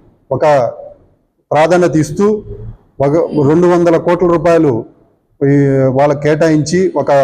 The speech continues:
కమిటీ, త్రిసభ్య కమిటీని వేసి వాళ్ళ స్థితిగతులని వాటన్నిటిని కూడా మోడీ గారు, ఆ, కమిటీ ద్వారా చే-, నిర్ణయించే మార్గం చేశారు.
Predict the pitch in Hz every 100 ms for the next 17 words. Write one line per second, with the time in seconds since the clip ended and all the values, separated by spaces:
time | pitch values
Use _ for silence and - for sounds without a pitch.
0 | 127 - 139 170 165 151 151 151 180 165
1 | 160 147 151 147 139 143 175 214 - _
2 | _ 131 151 156 170 156 175 165 165 160
3 | 170 170 147 143 156 156 160 156 160 170
4 | 139 - - - - 147 165 160 156 160
5 | 131 127 - _ _ _ - 143 139 135
6 | 135 131 - - - _ _ 143 160 165
7 | 156 156 139 160 151 143 127 131 - -
8 | - 131 151 160 151 151 147 147 151 139
9 | 139 135 196